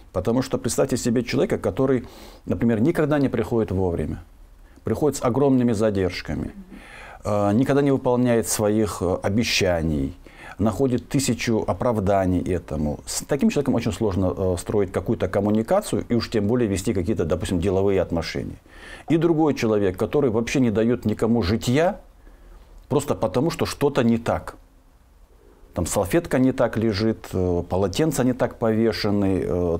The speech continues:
туфли, э, не так, э, м, стоят, э, допустим, в прихожей и так далее. Из этого раздувается огромный скандал. Я думаю, что крайние варианты всегда, э, травматичны для семьи.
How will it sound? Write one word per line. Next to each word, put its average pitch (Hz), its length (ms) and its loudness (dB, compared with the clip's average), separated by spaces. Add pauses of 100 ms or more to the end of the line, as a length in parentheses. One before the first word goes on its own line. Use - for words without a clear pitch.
(100)
туфли, 131 460 0 (300)
э, 101 200 0
не 113 140 2
так, 110 360 0
э, - 20 2
м, 95 800 2
стоят, 104 480 0
э, 92 260 0
допустим, 87 380 -2
в 87 80 -6
прихожей 95 540 -2
и - 20 -4
так 92 240 -2
далее. 85 220 0 (240)
Из 110 100 2
этого 117 240 0
раздувается 101 560 0
огромный 98 380 0
скандал. 92 460 -2 (320)
Я 120 160 -2
думаю, 120 220 2
что 113 200 -2
крайние 120 420 2
варианты 113 380 0
всегда, 104 560 0
э, 98 280 0
травматичны 98 640 -2
для 78 140 -2
семьи. - 360 -6